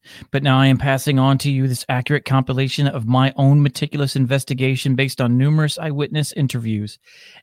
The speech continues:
and a thorough in-, and thorough research of a story of his life. It is appropriate for me to write this, for he also appeared to me, so that I would reassure you beyond any shadow of a doubt the reliability of all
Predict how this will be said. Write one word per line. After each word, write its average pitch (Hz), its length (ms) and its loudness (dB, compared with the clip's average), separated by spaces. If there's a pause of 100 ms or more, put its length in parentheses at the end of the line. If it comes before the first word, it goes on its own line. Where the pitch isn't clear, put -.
and 156 200 2
a 135 120 -2
thorough 147 480 0
in-, 131 240 0 (300)
and 131 320 -4
thorough 170 240 2
research 143 560 -2
of 123 120 -8
a 120 60 -6
story 147 540 -4
of 123 180 -4
his 120 220 -6
life. - 440 -14 (1500)
It 143 100 -2
is 135 140 2
appropriate 143 460 -2
for - 100 -6
me 147 140 2
to 135 100 -2
write 135 280 -2
this, 123 440 -8
for - 160 -4
he 147 160 -2
also 143 380 -2
appeared 147 440 -4
to 160 120 0
me, 127 420 2 (280)
so 143 180 -2
that 135 140 -2
I 127 120 -2
would 139 380 -4 (120)
reassure 147 600 0
you 139 240 0
beyond 123 420 2
any 135 200 2
shadow 135 500 0
of 135 100 -2
a 143 80 -2
doubt 120 320 -4
the 127 120 -4
reliability 117 800 0
of 101 120 -4
all 104 400 -4